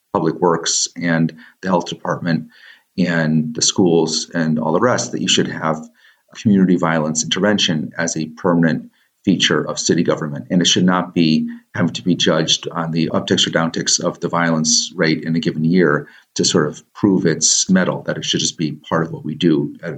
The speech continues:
on an ongoing basis. I think the biggest concern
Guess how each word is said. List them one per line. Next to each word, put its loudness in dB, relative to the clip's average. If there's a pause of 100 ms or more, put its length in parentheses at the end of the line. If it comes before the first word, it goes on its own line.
on -6
an -4
ongoing 0
basis. 2 (340)
I -2
think 2
the 2
biggest 0
concern 2